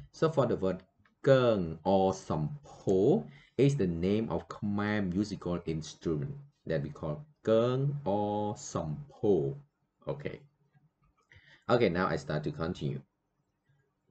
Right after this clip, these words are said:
And all the gamers were shouting at each other that "Ho wei." Yeah, "Ho wei." Okay, I mean, okay, so, uh, they, they, they shout,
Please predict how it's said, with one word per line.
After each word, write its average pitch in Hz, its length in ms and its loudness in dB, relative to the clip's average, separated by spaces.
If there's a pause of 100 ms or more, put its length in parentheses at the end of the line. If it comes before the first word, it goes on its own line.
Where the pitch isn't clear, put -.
(140)
And 101 300 0
all 135 160 4
the 110 120 4
gamers 85 760 0
were 82 240 0
shouting 113 680 -2
at 73 300 -6
each 98 260 -2 (220)
other 82 420 -2
that 71 260 -4 (580)
"Ho 151 580 6
wei." 139 600 4 (640)
Yeah, 80 320 0 (460)
"Ho 151 460 6
wei." 143 640 4 (340)
Okay, - 260 0
I 82 40 0
mean, 113 320 0 (180)
okay, 95 380 -2 (220)
so, - 160 -8
uh, 71 460 0
they, 69 160 -2
they, 69 360 -4
they 69 140 -4
shout, 98 560 -2